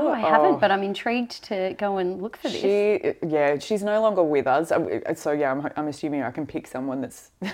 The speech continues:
Speaker 2: <laughs> anyone, whether
Speaker 1: You
Speaker 2: they're
Speaker 1: can,
Speaker 2: alive or
Speaker 1: you, well,
Speaker 2: not.
Speaker 1: you can pick whoever,
Speaker 2: But
Speaker 1: yeah.
Speaker 2: yeah, Maya Angelou is one person that every time I get asked this question about who would you want to sit down and have dinner with and all those sorts of things, <laughs> um, Maya Angelou, I would just love to meet her and hang out with her. She is this soft, beautiful, yet strong feminine energy.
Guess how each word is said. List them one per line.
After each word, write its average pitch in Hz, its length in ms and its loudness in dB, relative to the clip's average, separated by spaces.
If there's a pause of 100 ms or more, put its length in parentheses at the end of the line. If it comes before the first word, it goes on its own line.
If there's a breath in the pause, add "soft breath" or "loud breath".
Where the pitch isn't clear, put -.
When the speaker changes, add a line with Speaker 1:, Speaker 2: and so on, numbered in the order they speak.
(100)
Speaker 2:
<laughs> - 320 -10
anyone, 151 560 -4
whether 139 200 0
Speaker 1:
You 330 140 8
Speaker 2:
they're 349 80 8
Speaker 1:
can, - 100 2
Speaker 2:
alive 139 380 2
or 139 40 2
Speaker 1:
you, 151 280 0
well, - 180 -4
Speaker 2:
not. - 140 4
Speaker 1:
you 254 60 2
can 359 120 4
pick 370 140 2
whoever, 339 400 6
Speaker 2:
But - 120 -8
Speaker 1:
yeah. 320 140 4
Speaker 2:
yeah, 160 220 6
Maya 151 480 2
Angelou 156 360 2
is 147 140 0
one 143 220 0
person 147 380 -2
that 139 100 0
every 226 260 4
time 202 220 -2
I 190 60 2
get 175 180 2
asked 151 240 4
this - 160 -2
question 196 380 -2
about 143 200 2
who 143 140 -4
would 156 160 -2
you 165 80 0
want 156 160 -2
to 151 80 -8
sit - 180 -4
down 151 220 -2
and 147 100 -6
have 147 160 -6
dinner 156 220 -4
with 143 240 0
and 139 100 -2
all 143 100 2
those 143 220 4
sorts - 220 2
of 165 100 0
things, - 500 2 (220 loud breath)
<laughs> - 220 -12
um, 147 520 2
Maya 160 200 -4 (200)
Angelou, 156 480 2
I 170 100 2
would 185 160 0
just 156 160 -6
love 147 180 -2
to 165 100 -8
meet 156 300 -4
her 165 440 2
and 135 120 -6
hang 147 200 -8
out 147 160 -2
with 160 120 -4
her. 165 160 -2
She 160 240 -2
is 147 140 -6
this 139 200 -8
soft, - 480 -4
beautiful, 151 680 -2
yet 143 220 -2
strong 143 640 -2
feminine 143 420 -4
energy. 139 680 -4